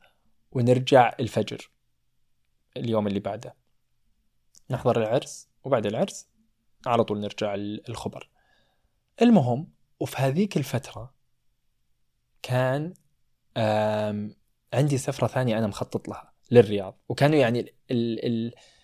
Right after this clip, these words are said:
التواريخ متقاربة. يعني مثلا أنا قلت سفرتي أنا وأبوي يوم عشرة،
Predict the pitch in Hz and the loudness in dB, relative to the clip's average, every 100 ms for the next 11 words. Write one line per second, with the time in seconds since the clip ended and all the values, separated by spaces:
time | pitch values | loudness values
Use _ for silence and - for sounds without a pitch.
0 | _ - - 120 123 143 - 110 - 110 | _ -4 4 6 6 4 0 -4 4 4
1 | 98 - 117 _ - 98 117 117 110 120 | 4 -4 -14 _ -8 -2 -2 0 -2 0
2 | 117 117 - - - - - 123 120 123 | 0 0 -2 -18 -14 -12 -4 -2 -2 -2
3 | 123 113 110 117 117 - _ - 117 101 | 0 0 0 0 -2 -6 _ -2 0 2
4 | 120 - 165 170 | 0 0 0 -2